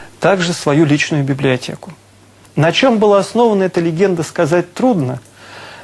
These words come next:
но остатки этой легенды ощущаются до сих пор. Например, э, рукопись древнерусская одиннадцатого века,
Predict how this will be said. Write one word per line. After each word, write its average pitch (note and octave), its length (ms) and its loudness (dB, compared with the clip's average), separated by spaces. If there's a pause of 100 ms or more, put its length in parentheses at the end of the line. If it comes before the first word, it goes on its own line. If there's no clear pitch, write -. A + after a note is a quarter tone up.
(120)
но F3+ 440 2
остатки A#3 540 0
этой D3 200 0
легенды D3+ 420 2
ощущаются - 680 0
до D3 140 0
сих - 220 -6
пор. - 260 -10 (480)
Например, D#3 500 2 (580)
э, C#3 540 0 (240)
рукопись C#3+ 800 -2 (380)
древнерусская D3 880 0 (140)
одиннадцатого D3+ 760 0
века, D#3 420 -2